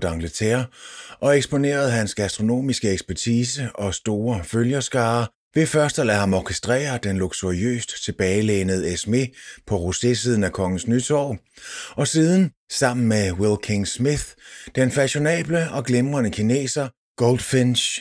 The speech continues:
i baggården til samme. Og i efteråret tyve treogtyve fulgte endnu en stor satsning med Bag som konceptrealiserende,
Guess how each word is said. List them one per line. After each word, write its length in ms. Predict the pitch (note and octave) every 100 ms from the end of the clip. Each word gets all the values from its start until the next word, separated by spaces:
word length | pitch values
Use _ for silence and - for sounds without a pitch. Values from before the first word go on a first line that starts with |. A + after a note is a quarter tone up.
| -
i 160 | A#2+ A2+
baggården 540 | - G2+ G2 A2+ G#2 G#2
til 180 | - F2+
samme. 380 | G2 E2 D#2 D2+ - _ _ _ _ -
Og 140 | C#3+
i 80 | D3+
efteråret 460 | D3 E3+ F#3 C#3 A#2+
tyve 320 | - C#3+ D3+
treogtyve 720 | - C3+ C#3 B2+ A2 G2+ A2+
fulgte 320 | - B2 C3
endnu 220 | A2+ B2
en 100 | C3+
stor 280 | G2 D3 A#2
satsning 520 | A2 A2+ G#2 - B2+
med 120 | F#2+ F2+
Bag 320 | - A2+ G#2+
som 160 | G#2+ F2+
konceptrealiserende, 1200 | F#2+ F2 A#2 A#2+ B2+ B2 A#2 G2 C3 B2 A#2+